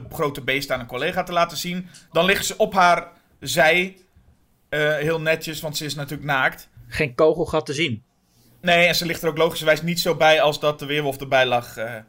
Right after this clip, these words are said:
Speaker 1: eh, want daar zal
Speaker 2: Nee.
Speaker 1: Judy, Judy Greer hartelijk voor bedankt hebben. Ik neem aan dat dit ook gewoon een, eh, een stunt double is.
Speaker 2: Ja.
Speaker 1: Maar goed, dan denk je is voorbij. Nee, maar dan komt dus dat einde. Want het moet in een huis uiteindelijk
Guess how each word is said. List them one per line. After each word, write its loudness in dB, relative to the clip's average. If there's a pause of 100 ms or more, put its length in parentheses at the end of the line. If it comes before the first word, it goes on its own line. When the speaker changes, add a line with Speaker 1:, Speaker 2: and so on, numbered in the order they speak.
(580)
Speaker 1:
eh, 0
want -8
daar 0
zal -2
Speaker 2:
Nee. -2
Speaker 1:
Judy, -6 (120)
Judy -2
Greer 2
hartelijk 0
voor -4
bedankt 2
hebben. 0
Ik -4
neem 0
aan 2
dat -2
dit -4
ook -4
gewoon -4
een, -6
eh, -6
een -10
stunt -8
double -8
is. -12 (220)
Speaker 2:
Ja. -2 (140)
Speaker 1:
Maar 4
goed, -2 (100)
dan 2
denk 2
je -2
is -6
voorbij. 4
Nee, 4
maar -2
dan 2
komt -6
dus -4
dat -2
einde. 2
Want -4
het -8
moet -6
in -6
een -6
huis 0
uiteindelijk -2